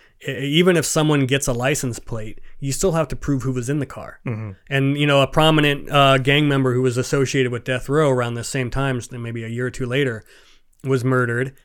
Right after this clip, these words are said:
Speaker 1: They actually found the van and the driver of the van, but they still couldn't prove who the actual gunmen were that got out of the van and shot the guys.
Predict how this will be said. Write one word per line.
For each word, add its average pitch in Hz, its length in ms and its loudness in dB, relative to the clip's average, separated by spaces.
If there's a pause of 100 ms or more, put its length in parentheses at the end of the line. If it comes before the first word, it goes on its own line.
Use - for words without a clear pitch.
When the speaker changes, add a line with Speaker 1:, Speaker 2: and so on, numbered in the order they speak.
(120)
Speaker 1:
They 123 100 0
actually 135 300 0
found 147 400 2
the 139 40 2
van 135 460 0 (200)
and 131 220 0
the 131 60 0
driver 135 320 4
of 120 120 0
the 127 80 0
van, 117 380 -6 (220)
but - 100 -8
they 131 100 -2
still 160 260 2
couldn't 139 260 0
prove 131 480 0 (420)
who 151 380 2
the 143 120 4
actual 147 260 4
gunmen 165 420 4
were 131 140 4
that 131 100 2
got 135 200 4
out 160 120 6
of 165 60 2
the 143 80 0
van 135 240 2
and 135 100 0
shot 180 280 2
the 151 80 2
guys. 123 400 0